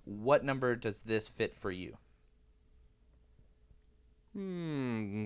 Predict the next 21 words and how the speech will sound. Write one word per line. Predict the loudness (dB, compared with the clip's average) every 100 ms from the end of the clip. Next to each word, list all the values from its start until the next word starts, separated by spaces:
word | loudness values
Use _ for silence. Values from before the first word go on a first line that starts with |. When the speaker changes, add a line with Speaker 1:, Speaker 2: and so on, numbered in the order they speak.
| -2
Speaker 2:
like | -2 0 -2
a | -4 -6 -20 -12
three. | -8 -6 -2 -2 0 -4
I | -2 -2 -2 0
don't | 2 2 -2
think | -4 -2
he's | -4 -4
actually | -6 -6 -6 -2 -2
going | -2 -4 -4
to | -6
hold | -6 -4 -4
out | -2 -2
at | -4
any | -6 -6
point, | -6 -4 -4 -4 -6
or | -8
that | -8 -6
this | -6 -6 -6
will | -6
be | -2 -2
an | -4